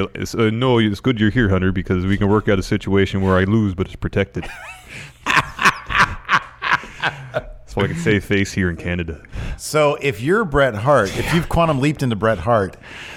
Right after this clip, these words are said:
Speaker 2: would you then
Speaker 1: That's
Speaker 2: be
Speaker 1: the best Bret I've done today.
Speaker 2: Would you then be
Speaker 1: <laughs>
Speaker 2: doing his a-, his Canadian accent?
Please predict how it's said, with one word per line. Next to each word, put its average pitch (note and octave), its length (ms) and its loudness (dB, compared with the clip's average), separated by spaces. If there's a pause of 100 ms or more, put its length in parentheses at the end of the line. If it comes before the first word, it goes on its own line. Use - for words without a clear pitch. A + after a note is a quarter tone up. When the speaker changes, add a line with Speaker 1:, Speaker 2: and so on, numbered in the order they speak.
Speaker 2:
would B2 160 0
you D#3+ 140 2
then F3 180 2
Speaker 1:
That's D3+ 120 2
Speaker 2:
be C#3+ 60 4
Speaker 1:
the - 60 2
best G#2 200 2
Bret G#2 140 4
I've F#2 100 2
done G2+ 160 2
today. F#3+ 220 4
Speaker 2:
Would C#3 180 2
you F3 100 2
then F#3 200 4
be E3 120 2
Speaker 1:
<laughs> B2 80 -2
Speaker 2:
doing C#3+ 300 0
his B2+ 280 0
a-, G2 160 -4
his A2 220 -2
Canadian A2+ 420 0
accent? C3+ 640 -2